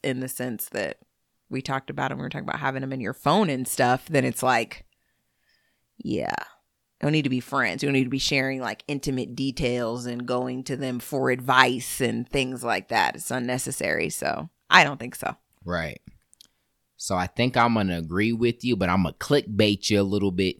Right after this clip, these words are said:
Speaker 1: Here you go
Speaker 2: I'm
Speaker 1: with
Speaker 2: gonna, I'm gonna give
Speaker 1: clickbait.
Speaker 2: you a hot take.
Speaker 1: Okay.
Speaker 2: Well, I'm gonna say you can. You one hundred percent, as in, like, a scientific fact, you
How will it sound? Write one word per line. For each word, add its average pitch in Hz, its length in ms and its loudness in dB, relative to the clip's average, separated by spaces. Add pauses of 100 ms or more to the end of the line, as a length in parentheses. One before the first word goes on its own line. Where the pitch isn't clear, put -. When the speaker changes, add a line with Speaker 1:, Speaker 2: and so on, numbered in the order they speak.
Speaker 1:
Here - 140 -18
you 175 200 -8
go 190 240 0
Speaker 2:
I'm 101 120 4
Speaker 1:
with 101 120 2
Speaker 2:
gonna, 85 120 2
I'm 104 60 4
gonna 107 120 4
give 110 160 4
Speaker 1:
clickbait. - 20 4
Speaker 2:
you 110 100 8
a 101 40 8
hot 120 420 6
take. 101 320 2 (200)
Speaker 1:
Okay. 156 460 -8 (240)
Speaker 2:
Well, 98 160 2
I'm 143 160 6
gonna 123 180 4
say 87 400 0 (220)
you 90 280 -4 (100)
can. 95 720 -2 (1000)
You 135 180 2
one 113 200 4
hundred 117 480 0
percent, - 440 -4
as 98 160 -2
in, 104 80 -2
like, 87 180 -6
a 80 60 -8
scientific 104 720 -4 (120)
fact, 107 380 -2
you - 200 -10